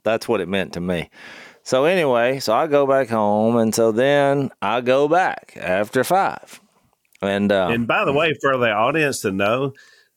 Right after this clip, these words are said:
Speaker 2: the airport is
Speaker 1: <clears throat>
Speaker 2: not close to where we live. I mean, that's, Jason's talking about a twenty-five to thirty minute drive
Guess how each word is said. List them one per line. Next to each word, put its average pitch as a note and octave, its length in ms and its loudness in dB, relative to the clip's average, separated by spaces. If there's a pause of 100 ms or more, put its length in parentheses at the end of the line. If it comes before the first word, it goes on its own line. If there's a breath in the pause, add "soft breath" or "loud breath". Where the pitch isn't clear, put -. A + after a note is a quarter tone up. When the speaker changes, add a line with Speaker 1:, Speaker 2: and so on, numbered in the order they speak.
Speaker 2:
the G#2+ 180 0
airport D3+ 640 0
is G2+ 360 -2
Speaker 1:
<clears throat> - 40 -20
Speaker 2:
not A2+ 360 -4
close D3+ 320 0
to B2+ 80 -2
where A2 240 2
we G#2+ 180 0
live. G2+ 280 0
I D#2 100 -6
mean, F#2+ 160 -2
that's, A2+ 280 -2
Jason's B2+ 460 -4
talking B2+ 180 -2
about A#2+ 160 0
a G2+ 80 0
twenty-five A#2+ 680 -2
to F#2+ 100 -4
thirty A#2 320 -2
minute G#2 320 -2
drive E2 580 -6